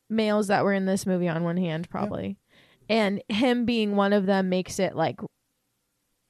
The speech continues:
Speaker 1: it just, like,
Speaker 2: <laughs>
Speaker 1: gives me, it just made me feel weird.
Speaker 2: Yeah. Oh, yeah. No, I think they made, they made a good villain at least.
Speaker 1: Yeah.
Speaker 2: Like, I
Speaker 1: I just wish there was, like
Speaker 2: genuinely, genuinely hated him with all of my being.
Speaker 1: Yeah.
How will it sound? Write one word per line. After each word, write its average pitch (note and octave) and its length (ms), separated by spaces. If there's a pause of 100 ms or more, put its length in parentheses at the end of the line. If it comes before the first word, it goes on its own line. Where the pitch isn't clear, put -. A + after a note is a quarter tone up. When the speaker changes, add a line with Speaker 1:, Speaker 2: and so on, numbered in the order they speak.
(640)
Speaker 1:
it A#3 140
just, C#4+ 220
like, D#4+ 200
Speaker 2:
<laughs> - 0
Speaker 1:
gives A#3 260
me, B3 200
it G#3+ 140
just B3 260 (180)
made G#3+ 240
me F#3+ 100
feel F3 260
weird. E3 360
Speaker 2:
Yeah. G#3+ 200
Oh, G3+ 200
yeah. D#3 260
No, C#3 340 (340)
I F3+ 100
think A#3 200
they F3+ 140
made, D#3 240
they D#3 120
made F3+ 160
a D#3+ 40
good D3+ 160
villain D#3+ 340
at D#3+ 140
least. C3+ 380 (160)
Speaker 1:
Yeah. A#3 500
Speaker 2:
Like, G3 100 (400)
I C#3+ 220
Speaker 1:
I - 20
just C4+ 240
wish C4 260
there A#3+ 240
was, G3+ 140
like G3+ 120
Speaker 2:
genuinely, D#3+ 200 (240)
genuinely D3+ 920
hated C#3+ 540
him C3+ 260
with B2 160
all B2 200
of - 120
my A2 140
being. E3 240
Speaker 1:
Yeah. G#3 400